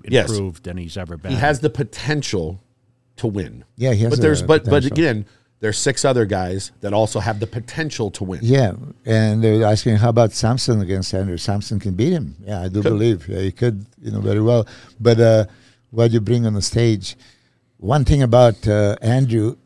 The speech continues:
Speaker 3: it pops at you like,
Speaker 1: Yes.
Speaker 3: "Oh my God." You know,
Speaker 1: He
Speaker 3: it's
Speaker 1: has
Speaker 3: just
Speaker 1: that
Speaker 3: something
Speaker 1: three D,
Speaker 3: about him.
Speaker 1: that
Speaker 3: Yeah,
Speaker 1: three D look,
Speaker 3: three D.
Speaker 1: and he's big and wide in a small
Speaker 2: It's just,
Speaker 1: waist.
Speaker 2: you know what bothers me, though, about watching reviews on Andrew Jacked is, like, no one thinks he's in shape.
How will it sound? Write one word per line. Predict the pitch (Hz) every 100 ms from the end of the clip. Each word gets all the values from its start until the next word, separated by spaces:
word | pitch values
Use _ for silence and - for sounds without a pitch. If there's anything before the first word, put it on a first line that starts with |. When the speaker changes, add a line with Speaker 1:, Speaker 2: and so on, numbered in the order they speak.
| -
Speaker 3:
it | 110 -
pops | - 120 127 - 92
at | -
you | 110 98
like, | 107 120
Speaker 1:
Yes. | 123 127
Speaker 3:
"Oh |
my | 104 87 -
God." | 123 135 113 92 - - - _ _ _ -
You | 110
know, | 107 104
Speaker 1:
He | 110 120
Speaker 3:
it's |
Speaker 1:
has | 123 127
Speaker 3:
just | 131
Speaker 1:
that | 123
Speaker 3:
something | 131
Speaker 1:
three | 131 135
D, |
Speaker 3:
about | 120 123 113
him. | 101 92
Speaker 1:
that | 117 110
Speaker 3:
Yeah, | 120 147
Speaker 1:
three |
D | 139
look, | 120 123
Speaker 3:
three | 135
D. | 117
Speaker 1:
and | 123
he's | 120 101
big | 92 85 117 123 113
and | 95
wide | 92 107 110 113
in | 104 87
a |
small | - 208
Speaker 2:
It's | 208
just, | 90 -
Speaker 1:
waist. | 214
Speaker 2:
you |
know | 220
what | 262 139
bothers | 151 156 160 143
me, | 156
though, | 147 143
about | 127 120 120 71
watching | 127 123 120 120 - 117
reviews | 113 110 92 107 107 107
on | 101
Andrew | 101 104 92
Jacked | 101 107 -
is, | 110 101
like, | 107
no | 110 180
one | 254
thinks | 175 175 -
he's | 120
in | 110 95
shape. | - 143 139 67 _